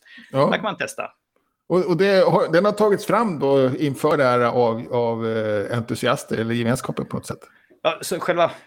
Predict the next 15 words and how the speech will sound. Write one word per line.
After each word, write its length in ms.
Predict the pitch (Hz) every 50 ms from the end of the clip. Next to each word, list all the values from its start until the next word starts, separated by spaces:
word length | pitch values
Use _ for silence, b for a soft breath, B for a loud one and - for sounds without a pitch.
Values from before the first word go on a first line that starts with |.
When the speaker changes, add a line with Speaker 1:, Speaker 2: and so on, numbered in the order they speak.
| B
Speaker 2:
mjukvaran 640 | - 143 160 180 165 135 - - 196 214 196 185 175
för 80 | 175 185
valkompass 500 | 170 139 117 - 117 98 110 110 - 127
är 40 |
ju 100 | 113 110
en 80 | 110 95
sån 80 | - 110
här 60 | 104
standardiserad 680 | - - 110 110 107 107 107 - - 123 110 104 107 -
som 140 | - 110 -
finns, 380 | 139 120 104 104 - - -
som 160 | - 120 113
är 160 | 120 113 107 104
Speaker 1:
Ja. 180 | 113 117 123
Speaker 2:
ö-, 240 | - - - - -